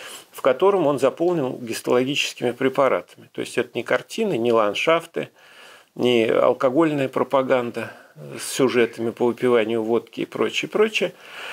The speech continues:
как это обычно бывает, натюрмортами такими. А это гистологические препараты, то есть это срезы тканей животных, которые, значит, могут дать форы любому абстракционисту, любой абстрактной, или, как сейчас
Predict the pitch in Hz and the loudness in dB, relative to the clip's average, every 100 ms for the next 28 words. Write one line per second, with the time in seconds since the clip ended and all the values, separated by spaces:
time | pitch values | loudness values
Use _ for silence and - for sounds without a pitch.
0 | - - 135 123 123 123 117 123 - 117 | -16 -4 -2 -2 0 0 0 -2 -2 -4
1 | 117 113 110 98 - 104 120 110 104 - | 0 2 2 0 -6 -4 -2 0 0 -2
2 | 110 101 110 - - 107 113 - - - | -10 -10 -8 -10 -8 -12 -14 -20 -20 -18
3 | - - 139 139 233 240 170 143 - 143 | -6 0 2 4 2 0 -4 -4 0 0
4 | 175 - - 151 - 123 123 113 104 - | 0 -4 -2 -6 -6 -2 2 2 0 -2
5 | 143 131 - 127 131 - 147 120 117 - | -2 -2 -2 -2 -2 0 2 2 -2 0
6 | 135 110 117 120 175 247 247 156 - 127 | 0 2 -2 -2 2 2 0 -6 -4 -4
7 | 170 160 135 127 - 92 - - 143 120 | 0 0 0 -2 -10 -12 -10 -2 0 0
8 | 117 120 120 - 185 170 101 110 110 147 | 2 0 0 0 0 2 2 0 0 2
9 | 120 104 - - - 131 127 175 170 165 | 2 0 -2 -6 -2 0 2 0 -4 -10
10 | - _ - - - - _ 113 120 127 | -12 _ -20 -20 -20 -20 _ 0 2 4
11 | 120 - - 120 - 120 127 - 104 - | 2 0 0 0 -2 -4 -2 -2 -2 -4
12 | 101 - | -8 -8